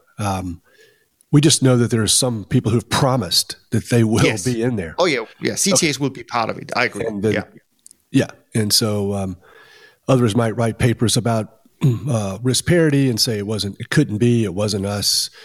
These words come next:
Speaker 1: We really haven't heard from large C T As. But I don't really know that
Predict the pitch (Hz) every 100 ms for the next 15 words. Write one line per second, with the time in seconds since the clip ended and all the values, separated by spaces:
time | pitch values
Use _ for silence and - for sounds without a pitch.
0 | - _ 131 120 117 104 110 98 90 127
1 | 135 101 - 107 95 90 87 - _ _
2 | - 120 104 - - 104 110 101 107 92
3 | - - _ _ _ _ - - - 143
4 | 202 185 135 120 107 110 113 113 113 101
5 | 98